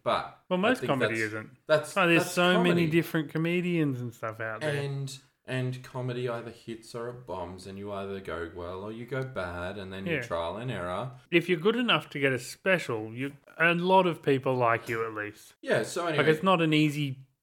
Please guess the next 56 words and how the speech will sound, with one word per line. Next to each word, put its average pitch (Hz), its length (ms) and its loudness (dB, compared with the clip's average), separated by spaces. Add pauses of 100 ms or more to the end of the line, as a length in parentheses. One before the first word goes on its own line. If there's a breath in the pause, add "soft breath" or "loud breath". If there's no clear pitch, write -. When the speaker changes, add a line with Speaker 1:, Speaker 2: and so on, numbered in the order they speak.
(140)
Speaker 2:
place 147 320 6
to - 140 -4
get 147 240 6
to 139 160 6
in 131 80 4
a 127 60 0
comedy 131 360 2
Speaker 1:
Well, 196 140 2
Speaker 2:
career. 127 380 6
Speaker 1:
that's 101 100 -2
it, 95 180 -4
yeah. 104 380 -4
I 151 80 0
mean, 180 120 0
he 185 200 0
does 180 400 0
have, 147 480 2
he's 147 260 -10
got 180 100 -4
a 170 60 -2
special 135 540 -4
on 104 480 -4
Amazon 95 340 -10
Prime, 82 400 -10
and 90 140 -10
then 90 100 -8
he 90 120 -8
has 87 180 -8
his 87 100 -16
own 87 200 -10
YouTube 82 500 -12
stuff. 85 440 -6
I 85 80 -6
think 135 220 -4
Speaker 2:
Hmm. 120 60 -6
Speaker 1:
he's, 113 180 -12
pretty 165 280 -6
sure 160 260 0
he's 151 100 -4
in 120 160 -4
with 113 160 -6
the 113 80 -4
whole 104 460 -2
Friendly 101 260 -6
Jordies 90 540 -8
crew, 92 500 -4
that 90 200 -6
whole 101 180 -4
stuff. - 440 -8
Speaker 2:
You're 220 140 -2
right. 190 240 4 (160)
Speaker 1:
Yep. 127 320 -8
So 151 160 -2
he's, - 240 -2 (160)
I 180 80 0
mean, 214 320 -4